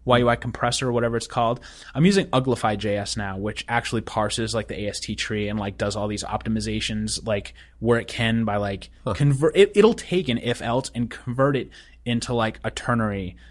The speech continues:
Speaker 1: uh, conditional
Speaker 2: So you can
Speaker 1: with,
Speaker 2: jam it
Speaker 1: with
Speaker 2: on one
Speaker 1: parens.
Speaker 2: line?
Speaker 1: Yeah, so you can make it super short. Like,
Speaker 2: Got it.
Speaker 1: you know, why use if and else when you can use a question mark and a colon, right? And so if it makes it smaller, it'll do that, which it, it does. The thing is, when I was using Y U I compressor,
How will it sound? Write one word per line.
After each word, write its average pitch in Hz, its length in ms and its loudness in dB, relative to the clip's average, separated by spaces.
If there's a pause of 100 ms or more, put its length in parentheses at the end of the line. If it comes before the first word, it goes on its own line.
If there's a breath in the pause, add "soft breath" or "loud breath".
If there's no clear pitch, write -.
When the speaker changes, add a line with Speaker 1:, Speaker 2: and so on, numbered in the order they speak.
(160 soft breath)
Speaker 1:
uh, 104 200 2
conditional 107 500 -2
Speaker 2:
So 110 60 4
you 107 60 6
can 110 40 4
Speaker 1:
with, 107 120 6
Speaker 2:
jam 101 180 8
it - 20 10
Speaker 1:
with 123 60 10
Speaker 2:
on 98 80 6
one 147 180 10
Speaker 1:
parens. 110 320 8
Speaker 2:
line? - 80 -14 (220 loud breath)
Speaker 1:
Yeah, 147 220 8
so - 140 2
you 170 60 4
can 175 140 8
make 156 180 2
it - 80 0
super 156 640 4
short. - 480 0
Like, 117 100 4
Speaker 2:
Got 92 140 6
it. - 80 2
Speaker 1:
you 147 80 6
know, 156 100 8
why 123 220 6
use 151 320 6
if 131 180 -2
and 120 80 -2
else 123 240 -2
when 107 120 -2
you 110 80 0
can 110 140 -6
use 104 200 -2
a - 40 -8
question - 320 -6
mark 98 160 -4
and 95 80 -12
a 92 40 -14
colon, 98 400 -4
right? 101 200 -4 (280 loud breath)
And 147 100 2
so 143 320 6 (240 loud breath)
if 170 180 4
it 160 60 4
makes 135 220 0
it 107 80 -6
smaller, 123 360 0
it'll 120 200 2
do 110 160 0
that, 110 260 0
which 107 200 -2
it, 101 180 -8
it 104 160 -8
does. 113 300 -2 (220 loud breath)
The 151 100 2
thing 196 180 0
is, 165 100 2
when 143 140 2
I 127 60 2
was 131 120 0
using 135 200 2
Y 110 180 0
U 104 120 -4
I 104 140 -6
compressor, 120 640 0